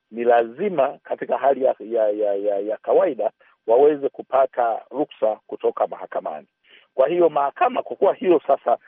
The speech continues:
ni, ni, ni, ni chu-, kwa kuwa hilo ni hitajio la kisheria, kwamba mahakama inatakiwa iangalie mazingira mazima ya kwamba, je, kuna sababu ya,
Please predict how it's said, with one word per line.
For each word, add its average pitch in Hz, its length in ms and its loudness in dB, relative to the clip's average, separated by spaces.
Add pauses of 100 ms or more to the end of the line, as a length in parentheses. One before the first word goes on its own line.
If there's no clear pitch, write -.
(260)
ni, 123 240 -6
ni, 113 260 -10
ni, 113 180 -10
ni 110 160 -12
chu-, - 220 -16
kwa 120 140 0
kuwa 143 240 4
hilo 147 220 -2
ni 123 80 -8
hitajio 123 360 0
la 113 80 2
kisheria, 143 400 -4 (300)
kwamba 143 260 2
mahakama 151 720 -2 (120)
inatakiwa 131 640 -2
iangalie 127 500 0
mazingira 120 640 -2
mazima 107 560 -8 (460)
ya 120 120 4
kwamba, 135 320 0
je, 135 260 -2
kuna 104 260 -8
sababu 180 680 -2
ya, 120 240 2